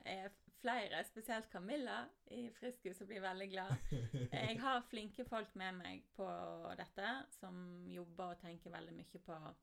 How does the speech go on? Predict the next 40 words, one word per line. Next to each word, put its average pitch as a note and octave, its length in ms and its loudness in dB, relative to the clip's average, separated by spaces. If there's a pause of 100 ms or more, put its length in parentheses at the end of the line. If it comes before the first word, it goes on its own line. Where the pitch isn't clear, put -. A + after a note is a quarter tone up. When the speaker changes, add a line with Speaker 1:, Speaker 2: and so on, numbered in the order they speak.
(920)
Speaker 1:
på G3+ 200 6
det. F#3 160 4 (200)
Speaker 2:
Mm. F2 280 -2 (300)
Speaker 1:
Så - 280 8 (140)
ja, A#3+ 300 8
vi C4+ 140 4
er A#3+ 200 8
veldig G#3 320 4
bevisste. F#3 480 2 (280)
Vi G#3 240 -2
er G3+ 120 4
bevisste G#3 420 -2
på G3 160 0 (680)
hvem F#3+ 340 0
vi E3+ 80 -4
skal E3+ 240 -2
være, E3+ 400 0 (360)
Speaker 2:
Mm. F2 240 -6 (220)
Speaker 1:
eh, F3+ 260 2
og F#3+ 160 0
hvordan F#3+ 340 2
vi F3 160 -6
skal - 180 -6
uttrykke F3+ 480 -4
oss, A#3+ 240 0
og, F#3 360 0
og G3+ 200 2
gjøre F#3+ 280 2
det F#3+ 140 4 (140)
enkelt G3+ 540 0
å F3+ 60 -4
forstå. - 500 0 (720)
Fordi A#3 220 4
det G#3+ 120 2
er A#3 140 8
en G#3 80 2
stor A3 200 -2
plattform F#3 680 -2
som F#3+ 220 -4
løser F3+ 680 4